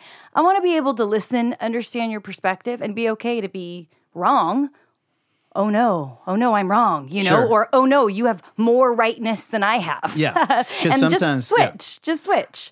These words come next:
Speaker 2: Sometimes it's not even about being right or being wrong, but it's just what decision. So f-, for example, with snacks, it's
Speaker 1: Right.
Speaker 2: not like one is right and one is wrong. It's like,
Speaker 1: R-,
Speaker 2: which,
Speaker 1: well.
Speaker 2: which is the better one in this situation?
Speaker 1: <laughs>
Speaker 2: And,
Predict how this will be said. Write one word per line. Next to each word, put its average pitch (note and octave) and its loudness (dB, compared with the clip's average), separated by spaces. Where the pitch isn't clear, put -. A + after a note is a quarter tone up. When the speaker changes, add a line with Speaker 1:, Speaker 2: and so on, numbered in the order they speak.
Speaker 2:
Sometimes D#3 -2
it's C3 -2
not B2+ 0
even A#2+ -2
about A2+ -4
being A#2 -4
right A#2 -2
or G#2+ -10
being G#2+ -6
wrong, A2 -2
but A2 -8
it's G#2+ -12
just A#2 -8
what C3 -4
decision. C3+ -6
So C#3+ -2
f-, A#2+ -8
for C#3+ -4
example, A#2+ -4
with A2 -10
snacks, B2 -6
it's - -4
Speaker 1:
Right. C#4 0
Speaker 2:
not D#3 0
like C#3+ -4
one B2+ 0
is G#2+ -6
right A#2 -2
and A#2 -4
one A#2 -4
is G2+ -12
wrong. A#2+ -4
It's - -12
like, C3 -2
Speaker 1:
R-, F#2 -16
Speaker 2:
which, D#3+ -6
Speaker 1:
well. G#3 0
Speaker 2:
which D3 -4
is C#3 -4
the C3+ -4
better C3 -2
one C3 -2
in A#2+ -2
this A#2 -4
situation? A#2 -4
Speaker 1:
<laughs> G3+ -14
Speaker 2:
And, A#2 -2